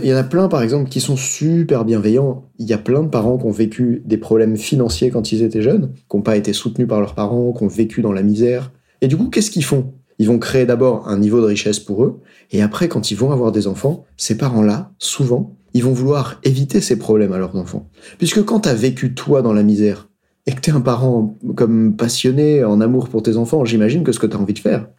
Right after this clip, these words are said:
c'est juste d'offrir une vie meilleure à tes enfants. C'est juste de faire en sorte qu'ils vivent pas dans la misère. C'est juste de faire en sorte qu'ils aient pas à faire face à ça. Et donc, quand tu mets ça en place, qu'est-ce que tu finis par mettre en place ? Ben, probablement, tu vas éviter la frustration chez eux.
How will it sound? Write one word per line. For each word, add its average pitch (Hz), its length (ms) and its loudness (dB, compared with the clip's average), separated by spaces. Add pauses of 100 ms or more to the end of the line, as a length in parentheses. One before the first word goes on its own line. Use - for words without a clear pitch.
(520)
c'est 104 120 -4
juste 120 180 0
d'offrir 107 300 -2
une 104 100 2
vie 98 100 0
meilleure 117 240 2
à 98 60 -2
tes 95 140 -8
enfants. - 260 -10 (240)
C'est - 160 -6
juste 131 220 0
de 127 60 2
faire 104 200 0
en 95 60 -4
sorte 127 340 -2 (280)
qu'ils 107 160 -2
vivent 113 180 0
pas - 160 0
dans 135 80 2
la 110 80 2
misère. 95 320 0
C'est - 100 -6
juste 127 160 -2
de 120 80 0
faire 104 160 -4
en 98 80 -4
sorte 127 300 -4 (260)
qu'ils 110 240 0
aient 113 80 2
pas 175 300 -4
à 117 100 -4
faire 107 260 -4
face - 400 -4
à 110 100 -4
ça. - 320 -8 (500)
Et 185 80 4
donc, 294 200 0
quand 277 100 0
tu - 120 -2
mets 147 120 2
ça 147 140 -2
en 123 120 2
place, 220 380 -2
qu'est-ce - 180 -4
que - 80 0
tu 127 140 -4
finis 131 220 -2
par 117 160 0
mettre 107 220 -2
en 101 60 -2
place ? - 440 -4
Ben, 104 140 -2
probablement, 113 720 0 (120)
tu 107 100 -2
vas 107 60 4
éviter 104 200 0
la 104 80 0
frustration - 460 -6
chez 143 200 -2
eux. 120 140 -4